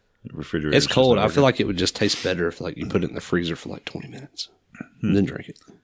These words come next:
Speaker 1: Yeah, like, ice cold. I bet if it was fucking super hot, it would feel ice cold.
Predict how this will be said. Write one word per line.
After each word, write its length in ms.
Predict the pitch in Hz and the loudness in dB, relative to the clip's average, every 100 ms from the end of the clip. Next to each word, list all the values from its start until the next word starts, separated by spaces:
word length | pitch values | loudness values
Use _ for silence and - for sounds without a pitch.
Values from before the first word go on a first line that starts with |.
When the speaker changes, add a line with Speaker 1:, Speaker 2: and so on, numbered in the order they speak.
| - | -4
Speaker 1:
Yeah, 140 | 60 | -2
like, 200 | 60 - | -2 -2
ice 220 | 82 80 | 0 0
cold. 360 | - 69 - - - _ _ _ - | 0 -2 -2 -8 -16 _ _ _ 0
I 80 | |
bet 160 | 90 135 | 4 6
if 140 | 107 | 6
it 80 | 98 | 2
was 220 | 80 80 | -2 -2
fucking 260 | - 76 73 | 0 0 0
super 300 | 67 82 - | -2 -4 -4
hot, 340 | - 71 - - | -4 -4 -4 -8
it 60 | - | -10
would 180 | 65 69 | -10 -10
feel 340 | - 76 - - | -6 -4 -4 -6
ice 140 | - | -10
cold. 320 | - 53 - | -10 -10 -12